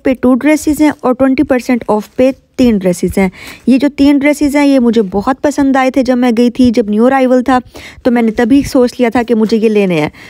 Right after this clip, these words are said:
तो उसके बाद फिर मैंने बाकी सारे ड्रेसेस भी ले-, अम, जब फिर फिफ्टी परसेंट ऑफ लगा, दो ड्रेसेस और भी मंगा लिए।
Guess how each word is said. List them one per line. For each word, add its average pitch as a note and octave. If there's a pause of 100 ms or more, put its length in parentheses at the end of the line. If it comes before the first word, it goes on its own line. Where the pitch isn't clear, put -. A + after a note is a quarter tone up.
(180)
तो A3
उसके E4
बाद D4
फिर C4
मैंने G3+
बाकी G3+
सारे B3+
ड्रेसेस C#4+
भी C#4+
ले-, B3+
अम, A#3
जब A3+ (100)
फिर A#3
फिफ्टी B3+
परसेंट D4
ऑफ C4
लगा, A#3+
दो G#3
ड्रेसेस F#3
और B3+
भी D4+
मंगा C#4
लिए। B3+